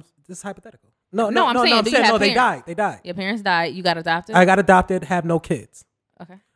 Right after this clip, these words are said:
Speaker 1: All I live for is work.
Speaker 2: Mm-hmm.
Speaker 1: All I live for is work.
Speaker 2: Mm-hmm.
Speaker 1: Okay. Keep that example.
Speaker 2: Mm-hmm.
Speaker 1: Now, second, I have a bunch of fucking kids. Family is every fucking thing. I got parents, they over every fucking day.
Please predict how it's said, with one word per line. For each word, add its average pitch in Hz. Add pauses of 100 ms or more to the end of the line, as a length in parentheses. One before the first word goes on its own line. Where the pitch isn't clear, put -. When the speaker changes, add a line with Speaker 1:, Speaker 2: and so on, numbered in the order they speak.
(120)
Speaker 1:
All 208
I 208
live 196
for 160
is 127
work. 131 (320)
Speaker 2:
Mm-hmm. 202 (340)
Speaker 1:
All 151
I 107
live 107
for -
is -
work. 226
Speaker 2:
Mm-hmm. 220 (760)
Speaker 1:
Okay. 143 (760)
Keep -
that 190
example. 220 (120)
Speaker 2:
Mm-hmm. 202 (480)
Speaker 1:
Now, 180
second, 196 (480)
I 214
have 196
a 151
bunch 214
of 180
fucking 156
kids. 139
Family 233
is 143
every 180
fucking 123
thing. 123
I 156
got 143
parents, 208
they 208
over 196
every 196
fucking 143
day. -